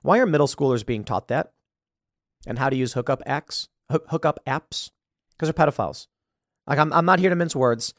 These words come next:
or be cute or play games or use their language or defend them. This teacher, I believe, in Illinois is a pedophile. And it, it's,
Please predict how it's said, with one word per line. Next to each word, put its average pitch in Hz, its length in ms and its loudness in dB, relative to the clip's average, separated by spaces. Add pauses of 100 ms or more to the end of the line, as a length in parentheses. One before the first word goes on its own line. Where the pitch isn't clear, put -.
(160)
or 135 100 4
be 151 140 2
cute 143 240 0
or 135 80 2
play 139 220 2
games 113 400 -2
or 131 120 -4
use 131 140 -4
their 147 160 0
language 117 320 -4
or - 100 -8
defend 120 300 -8
them. - 120 -18 (680)
This 165 220 2
teacher, 131 500 2 (380)
I 156 140 6
believe, 139 500 4
in 143 140 -2
Illinois 147 340 2
is 113 100 -4
a 123 80 -2
pedophile. 117 540 -6 (1000)
And 151 500 4
it, 160 280 2
it's, 180 160 2